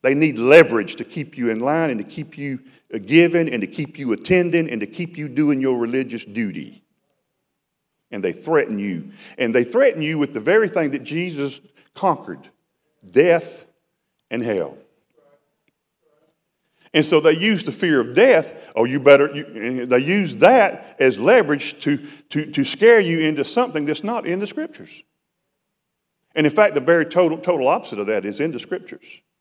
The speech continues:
And this is another message for another day, but it is totally, First Peter, he, I've told you before,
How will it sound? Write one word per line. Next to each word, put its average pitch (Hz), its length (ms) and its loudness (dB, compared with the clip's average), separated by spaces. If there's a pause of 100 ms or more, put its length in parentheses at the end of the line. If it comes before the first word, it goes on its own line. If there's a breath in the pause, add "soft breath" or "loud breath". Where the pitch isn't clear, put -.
(1400)
And 127 80 -6
this 135 160 -2
is 107 80 -6
another 117 280 -2
message 113 280 -4
for 107 140 -8
another 104 340 -4
day, 160 60 -14 (160 loud breath)
but 131 160 0
it 120 100 -4
is 123 100 -2
totally, 123 400 -2 (240 loud breath)
First - 280 -4
Peter, 180 260 -2
he, 113 800 -10
I've 127 180 -8
told 110 180 0
you 104 120 -4
before, 196 220 -8